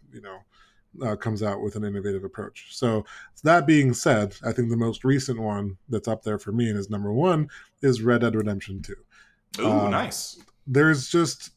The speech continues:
Speaker 1: moments in this game and screenshots, I'm sure you can Google for them, that look straight out of a painting or something. It's just,
Speaker 2: Mm-hmm.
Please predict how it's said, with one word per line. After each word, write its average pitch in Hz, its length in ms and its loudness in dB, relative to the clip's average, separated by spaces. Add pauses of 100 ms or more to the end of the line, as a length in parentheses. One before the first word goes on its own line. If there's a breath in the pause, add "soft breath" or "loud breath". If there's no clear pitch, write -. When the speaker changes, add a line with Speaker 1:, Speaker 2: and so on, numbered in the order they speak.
(120)
Speaker 1:
moments 143 800 0
in 131 120 0
this 117 180 -2
game 117 260 0
and 104 100 -2
screenshots, 127 840 -2 (120)
I'm 113 180 -8
sure 120 280 0
you 113 100 -2
can 107 140 -6
Google 110 280 -2
for 107 200 -6
them, 104 300 -6 (420 loud breath)
that 113 340 2
look 131 500 2
straight 147 420 2
out 117 140 2
of 107 80 -2
a 95 100 -8
painting 110 540 -2
or 95 100 -6
something. 98 340 -10
It's 95 180 -14
just, - 280 -10
Speaker 2:
Mm-hmm. 135 420 -6